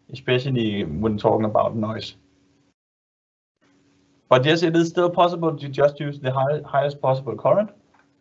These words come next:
if needed. This is just a fine adjustment.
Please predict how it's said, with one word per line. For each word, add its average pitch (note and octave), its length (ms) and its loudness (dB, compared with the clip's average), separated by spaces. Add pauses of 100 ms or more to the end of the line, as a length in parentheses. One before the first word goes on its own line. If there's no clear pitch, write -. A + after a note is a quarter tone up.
(460)
if A2+ 160 -4
needed. C3+ 360 -2 (580)
This A#2+ 180 -4
is B2 60 -4
just - 260 2
a C3 60 -12
fine A2 240 0
adjustment. - 480 -10